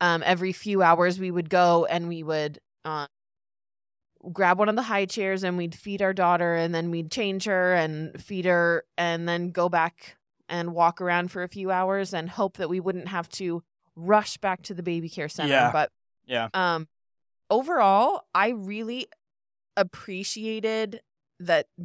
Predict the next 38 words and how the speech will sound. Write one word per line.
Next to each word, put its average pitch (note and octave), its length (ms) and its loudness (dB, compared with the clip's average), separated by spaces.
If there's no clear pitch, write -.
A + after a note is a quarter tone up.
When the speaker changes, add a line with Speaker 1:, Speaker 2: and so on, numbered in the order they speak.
Speaker 1:
Disney F#3 480 -2
makes F3 460 -6
this F3 300 -6
effort E3 400 -6
to - 180 -12
have D3+ 360 -10
these G3+ 500 -8
for F3+ 420 0
families. G#3 760 -6
Um, E3+ 360 -2
I F#3+ 100 2
don't G3 200 -2
know F#3+ 140 -2
how G#3 240 -2
I G3+ 60 2
<laughs> G#3 80 -4
would A#3+ 100 -4
have D4 120 -6
navigated D#4 600 -2
it C#4+ 240 -6
if A#3 180 -4
we B3 100 -6
had B3+ 160 -4
more F#3+ 260 -4
than G#3 220 -6
one A3 220 -4
kid A#3 400 -8
at A3 120 -4
a A3+ 60 -4
time, A3 320 -8
'cause G#3 140 -2
I D#3+ 120 4
Speaker 2:
Well, G#3+ 100 -2
Speaker 1:
felt F#3+ 220 2
like E3+ 260 0
Speaker 2:
yeah. A2+ 180 -4
Speaker 1:
it G#2 60 -8
was F3 400 0